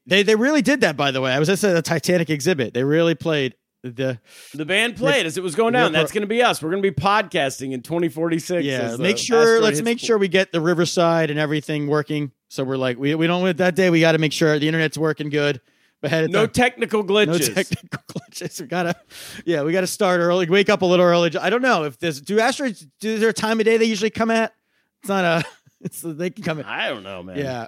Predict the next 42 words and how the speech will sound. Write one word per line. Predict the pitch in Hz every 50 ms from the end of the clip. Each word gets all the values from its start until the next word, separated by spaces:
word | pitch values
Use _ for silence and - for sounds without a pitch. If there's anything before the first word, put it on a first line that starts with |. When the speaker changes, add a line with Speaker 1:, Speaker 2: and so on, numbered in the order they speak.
| - _ -
Speaker 1:
When's | 139 196 240
the | 269 415
last | 392 311 311 247 - -
big | - 254 214
asteroid? | 214 226 240 - - - 143 98 110
Was | 117 131
that | 156 170 -
the | 180
one | 156 160 165 165 165
that | 156 -
killed | - 170 160
the | 139
dinosaurs? | 139 143 143 160 175 180 - 208 214 220 196 - - _ _ _ _ _ _ _ -
Was | 131
that | 156
the | 151 143
last | 139 147 147 147 139 -
really | 131 139 151 151 143 139
epic | 127 135 - 170 156 - _
asteroid? | - 151 156 143 - - 170 165 165 156 - _ _ _ _ _ _ _ _ _ _ _ _ _
Speaker 2:
Well, | 180 190 214 226
that | 226 247 254 302
was | 339 320 226 -
their | 285 277 262
last | 220 220 220 214 214 214 - -
direct | - 190 185 180 180 180 180 - -
hit. | 110 147 165 175 156 117
Speaker 1:
Yeah. | 113 104 104 95 -
Speaker 2:
Yeah. | 147 156 156 139 123 98 76 - _ _ _ _ _ _ _ _
I | - 185 196
think | - 269 277 254
we've | 294 277
had | 247 247 233 226 220
a | 202
few | - - 185 202 196
pebbles | 160 - - 175 190 190 160 143 123 113 104 -
that | 127 127
have | 123 113
flown | - - 160 165 160 156 151
into | 151 151 143 139
the | 127 123 127
earth | 143 135 113 98 90